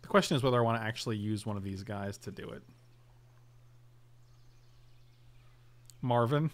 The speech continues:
<laughs> A Marvin?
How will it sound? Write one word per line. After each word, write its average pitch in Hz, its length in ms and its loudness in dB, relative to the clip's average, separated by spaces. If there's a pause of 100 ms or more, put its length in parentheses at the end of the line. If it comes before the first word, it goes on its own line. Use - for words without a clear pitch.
<laughs> - 1400 -6
A 135 80 0
Marvin? 104 680 0